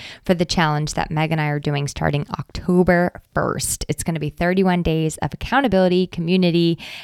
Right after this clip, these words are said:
and a focus on exactly what we talked about in today's episode: water,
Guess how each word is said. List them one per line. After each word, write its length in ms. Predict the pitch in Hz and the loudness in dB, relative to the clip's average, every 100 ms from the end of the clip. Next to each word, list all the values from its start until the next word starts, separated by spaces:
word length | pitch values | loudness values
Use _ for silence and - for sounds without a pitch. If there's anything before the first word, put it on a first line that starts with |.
| - | -4
and 280 | 170 175 175 | 2 2 2
a 60 | - | 2
focus 340 | 214 247 277 | 2 2 2
on 120 | 269 | 0
exactly 480 | 269 208 170 220 262 | -2 0 0 2 2
what 160 | 247 226 | 2 2
we 80 | |
talked 260 | 240 220 214 | 0 -2 0
about 160 | 170 175 | 0 0
in 80 | |
today's 380 | 170 170 170 175 - | -2 0 0 0 -2
episode: 520 | - 185 143 135 131 | -2 0 0 0 -2
water, 480 | 160 180 151 139 | 0 2 0 -2